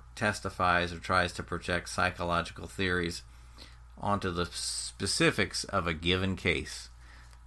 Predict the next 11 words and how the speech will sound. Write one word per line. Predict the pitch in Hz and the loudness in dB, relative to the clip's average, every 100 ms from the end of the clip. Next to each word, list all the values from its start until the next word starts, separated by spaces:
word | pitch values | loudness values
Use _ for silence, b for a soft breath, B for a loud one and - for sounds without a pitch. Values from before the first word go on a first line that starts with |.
| - | -2
Thus, | 107 120 127 - | 8 10 10 6
once | 101 92 | 0 0
a | 85 | 0
mental | 90 107 98 | 2 4 4
health | 98 95 - | 4 2 0
professional | 90 101 98 - 92 90 | 0 2 2 2 -2 0
abandons | 85 92 92 90 85 | 2 2 2 0 -2
this | 92 90 | -4 -2
approach | 90 - 92 87 85 | -4 0 0 0 -4
as | 82 | -4
well, | 87 85 80 78 | 2 2 2 -2